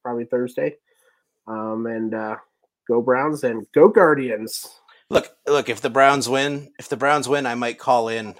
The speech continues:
Speaker 2: on my, on my drive down to Florida on that next
Speaker 1: Nice,
Speaker 2: week,
Speaker 1: okay.
Speaker 2: on Sunday. I might make a guest appearance.
Speaker 1: Okay, good, good.
Speaker 2: So
Speaker 1: You heard it here,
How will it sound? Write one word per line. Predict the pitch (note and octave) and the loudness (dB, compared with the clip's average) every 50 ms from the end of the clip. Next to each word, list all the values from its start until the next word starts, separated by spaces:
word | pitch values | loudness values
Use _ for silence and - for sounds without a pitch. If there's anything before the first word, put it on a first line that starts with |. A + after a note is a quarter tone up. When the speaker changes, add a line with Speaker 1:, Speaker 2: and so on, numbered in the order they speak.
| - | -16
Speaker 2:
on | - G#2+ G#2 - - | -14 -14 -14 -14 -14
my, | G2 F#2+ F#2+ F#2 F#2+ F#2 _ - F3 E3+ | -12 -10 -10 -10 -10 -12 _ -14 -12 -10
on | A2+ G#2+ | -10 -8
my | G2+ G2 F#2+ | -8 -8 -8
drive | F2 G2+ G2 G2 F#2+ F2+ | -6 -4 -4 -4 -4 -4
down | G2+ G2 G2 F#2 | -8 -8 -8 -8
to | F#2 | -12
Florida | - - G#2+ G2+ F#2+ F#2+ F#2 F2 | -14 -10 -8 -8 -6 -6 -6 -8
on | E2 E2+ E2+ | -8 -10 -10
that | F2 E2 D#2 _ _ | -14 -18 -20 _ _
next | C#2 E2+ G#2 | -20 -10 -2
Speaker 1:
Nice, | A2+ G#3+ D#4 A3 - - | 0 0 0 0 -2 -6
Speaker 2:
week, | F3+ - | -10 -8
Speaker 1:
okay. | C3+ C#3+ D3 - G3 B3+ B3 D#3+ | -8 -6 0 2 2 2 2 0
Speaker 2:
on | A2+ G#2 F#2+ | -4 -6 -10
Sunday. | - - G2+ F#2+ F#2 F2 F2+ | -14 -16 -16 -14 -12 -10 -8
I | G2 G#2+ | -8 -8
might | A#2 A#2+ A#2+ G#2+ | -8 -8 -10 -10
make | A#2 A2 - | -10 -12 -12
a | A2 | -12
guest | G#2 A2 G#2+ G2 - | -10 -10 -10 -10 -12
appearance. | G#2 - - G#2 F#2 F2 E2+ - - _ _ _ _ - C#3+ | -16 -16 -14 -14 -14 -14 -16 -20 -20 _ _ _ _ -4 -4
Speaker 1:
Okay, | D3+ D3 - F#3 A3+ C#4+ A3 D3 - _ _ _ _ _ | -4 0 2 2 2 2 0 -4 -6 _ _ _ _ _
good, | - D#3 - D3 C3+ B2 | 2 2 2 2 0 -2
good. | - D3+ F3 E3 F3 A2 G#2 _ - - _ _ _ _ _ _ _ | -2 -2 0 0 -2 -4 -6 _ -20 -20 _ _ _ _ _ _ _
Speaker 2:
So | - - B2 G2 F#2+ F#2 _ _ _ _ _ _ _ | -10 -8 -6 -6 -6 -8 _ _ _ _ _ _ _
Speaker 1:
You | B2 C3 C3+ | -10 -8 -4
heard | C#3 D3+ D#3 D#3 | -2 0 -2 -2
it | D#3 | -2
here, | D#3+ F3+ G3 | -4 -4 -4